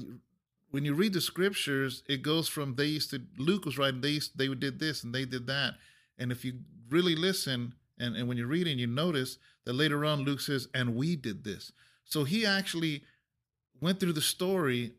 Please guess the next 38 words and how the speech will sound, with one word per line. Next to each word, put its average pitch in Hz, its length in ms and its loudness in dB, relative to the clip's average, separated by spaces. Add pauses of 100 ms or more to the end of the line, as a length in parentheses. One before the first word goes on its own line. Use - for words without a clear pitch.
all 156 120 2
the 165 80 0
way 165 120 4
to 156 140 -4
the 131 100 -4
point 156 360 -2
of 123 140 -2
his 180 220 2
present 113 420 -4
time 107 440 -2
that 123 160 -2
he 170 160 -4
was 160 180 -2
involved 98 420 -6
with 98 120 -16
these 101 180 -18
guys, - 400 -16 (720)
you 127 100 -2
know, 127 260 2
and, 127 220 2
um, 120 260 2
it's 131 160 -6
really 185 260 4
interesting. 151 420 0
But 120 240 2 (160)
again, 120 480 0 (1000)
uh, 117 480 0 (520)
there, 156 180 6
there 160 140 4
was 156 100 4
arguments. 160 580 2
There 139 160 2
was, 143 220 2
uh, 127 460 2
there, 135 180 0
at 127 80 0
one 170 220 0
point 135 460 -2